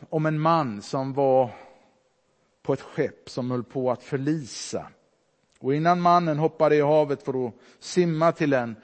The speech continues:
livräddningsbåt så band han liksom fast alla sina penningpåsar runt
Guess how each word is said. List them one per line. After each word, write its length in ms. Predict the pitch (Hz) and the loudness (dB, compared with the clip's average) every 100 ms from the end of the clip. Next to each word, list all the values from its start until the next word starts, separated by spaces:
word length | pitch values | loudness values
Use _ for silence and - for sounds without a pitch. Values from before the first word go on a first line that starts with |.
| - - | -8 -2
livräddningsbåt 1300 | 156 170 190 143 143 147 143 147 - 143 175 151 | 0 2 0 -2 -2 -2 -2 -8 -6 -2 2 0
så 160 | - 165 | 0 -6
band 520 | 135 175 190 180 151 | 4 4 6 0 -2
han 420 | 143 139 120 120 | 0 0 -2 -4
liksom 560 | 123 - - 135 123 120 - - - | -4 -6 -4 -2 -2 -6 -12 -20 -2
fast 500 | 196 190 - - - | 2 2 -2 -10 2
alla 280 | 175 156 | 4 6
sina 260 | 147 160 143 | 2 -2 -2
penningpåsar 1400 | - 185 160 135 131 123 - 175 170 - 143 110 101 - | -2 -4 -4 -6 -8 -8 -6 -4 -6 -6 -4 -4 -4 -12
runt 540 | 120 143 135 123 - | -8 -6 -6 -10 -14